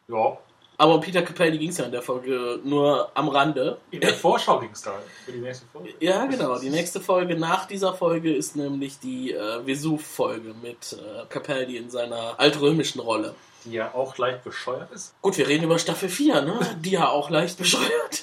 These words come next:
Speaker 2: ist. Äh, zeichnete sich der Wechsel schon ab.
Speaker 1: Ja.
Speaker 2: Ich fand übrigens David Tennant total aufgedreht in der Folge.
Speaker 1: Ja.
Speaker 2: Er ist ja sonst schon immer sehr hektisch gewesen,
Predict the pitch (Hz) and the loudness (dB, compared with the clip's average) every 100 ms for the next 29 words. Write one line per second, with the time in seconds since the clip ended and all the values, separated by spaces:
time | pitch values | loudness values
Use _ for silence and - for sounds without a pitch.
0 | - - - - - - - - - 302 | -4 -4 -4 -6 -6 -10 -14 -12 -8 -8
1 | - - - 196 196 190 - 175 180 175 | -8 -10 2 6 8 6 0 0 -2 -4
2 | 165 - 131 135 135 135 127 117 101 120 | -4 0 0 0 -2 -4 -4 -8 -10 -10
3 | - - - _ _ _ _ - _ _ | -12 -20 -20 _ _ _ _ -20 _ _
4 | - 139 131 175 202 156 156 156 - - | -10 -6 -2 -2 -2 2 2 2 -2 -2
5 | 156 170 - 135 180 180 - - 196 - | -2 -2 -4 -4 -4 -6 -10 -8 -4 0
6 | 254 - - 170 165 - 113 101 - 117 | 0 0 -10 -8 -8 -8 -8 -8 -6 -6
7 | 117 113 - - 156 - - - 175 175 | -6 -6 -10 0 0 0 -6 2 4 4
8 | 165 302 - 113 117 120 120 127 127 147 | 4 4 2 -4 -4 0 0 0 0 0
9 | - - - 156 151 156 185 | -2 -2 -4 0 4 4 2